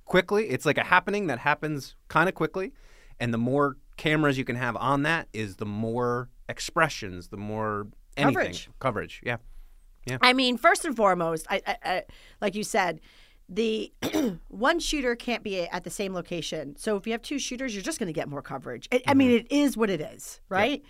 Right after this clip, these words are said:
Speaker 1: Yep.
Speaker 2: So, but there's a but to that. Two shooters usually means a higher budget.
Speaker 1: Yep.
Speaker 2: So I think it's, uh, I think for the listeners,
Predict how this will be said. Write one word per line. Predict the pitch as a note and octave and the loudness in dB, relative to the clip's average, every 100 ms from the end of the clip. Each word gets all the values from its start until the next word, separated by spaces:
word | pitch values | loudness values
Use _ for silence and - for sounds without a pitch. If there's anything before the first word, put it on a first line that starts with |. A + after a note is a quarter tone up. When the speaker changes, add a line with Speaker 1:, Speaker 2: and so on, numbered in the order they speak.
| - - | -20 -12
Speaker 1:
Yep. | G2+ - | -10 -8
Speaker 2:
So, | - D4+ B3 - | 2 2 2 0
but | F#3 C4 A#3 A3 - - - - - | 4 6 6 2 -4 -16 -18 -20 -6
there's | G3 | -2
a | G#3+ | 2
but | B3 - | 2 2
to | F3+ | -2
that. | D3+ C3 - - - - - | -6 -6 -8 -16 -20 -20 -12
Two | - B3+ | -6 -4
shooters | C#4 C4 A#3+ | -2 -2 -4
usually | G#3 G3 G3 | -6 -6 -6
means | F#3 F3+ | -6 -6
a | E3 | -6
higher | E3+ D#3+ | -6 -6
budget. | D3+ D3 C#3+ C#3+ - - - | -6 -8 -8 -12 -12 -20 -16
Speaker 1:
Yep. | - A2+ - | -10 -10 -12
Speaker 2:
So | - A#3+ A3 G#3+ | 0 2 4 2
I | A3 | -2
think | - C4+ - - | -2 -2 -4 -6
it's, | C#4+ - | -10 -4
uh, | A#3 - - | -6 -6 -12
I | |
think | F#3+ A#3+ E4 - | -4 -4 -4 -10
for | - | -8
the | A#3 | -6
listeners, | G#3 F#3 G#3 F#3+ F#3 F3+ F3+ | -4 -6 -8 -8 -8 -10 -12